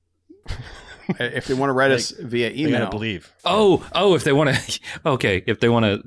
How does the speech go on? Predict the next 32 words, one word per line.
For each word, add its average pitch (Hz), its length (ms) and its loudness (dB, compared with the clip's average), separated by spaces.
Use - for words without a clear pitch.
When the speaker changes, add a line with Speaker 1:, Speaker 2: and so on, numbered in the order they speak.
Speaker 3:
send 107 240 -2
us 92 140 -2
an 87 60 -2
email. 85 280 0
Oh, 139 280 2
you 120 80 4
Speaker 2:
Yes. 190 80 4
Speaker 3:
wanted 151 200 2
contact 143 440 -2
information. 82 520 -2
I 92 80 -2
was 98 140 2
like, 85 300 -2
I, - 160 -8
I 82 100 0
don't 117 120 2
know 87 120 4
what 85 160 0
they 85 100 2
should 80 180 -6
do 82 100 -4
with 82 120 -4
their 82 120 -4
life. 90 400 -4
Speaker 1:
<sighs> - 0 -
Speaker 3:
Uh, 85 360 -2
you 117 160 0
wanted 98 220 2
something 80 320 -2
more 71 120 -8
specific. - 540 -8
So, 85 280 -2